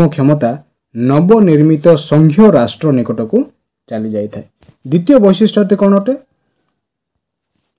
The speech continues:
ସଂଘବାଦରେ ସଂଘ ସ୍ୱୟଂ ଉତ୍ପନ୍ନ ହୋଇପାରିନଥାଏ, ବରଂ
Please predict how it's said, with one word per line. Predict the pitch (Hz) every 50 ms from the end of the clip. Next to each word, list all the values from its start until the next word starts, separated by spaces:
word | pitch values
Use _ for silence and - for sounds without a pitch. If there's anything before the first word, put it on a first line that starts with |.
| _ _ _ _ _ _ _ _ _ _
ସଂଘବାଦରେ | - - 175 196 220 269 262 240 208 165 156 180 170 160 151 175 208 - -
ସଂଘ | - - 156 156 170 170 196 202
ସ୍ୱୟଂ | 196 - - 165 175 175 156 117 - - _
ଉତ୍ପନ୍ନ | 170 165 151 - _ - 196 196 196 202 202 190
ହୋଇପାରିନଥାଏ, | 147 143 143 147 147 147 135 135 147 156 156 175 226 254 - _ _ _ _ _ _ - 113 110 107 - 120
ବରଂ | 123 147 165 170 165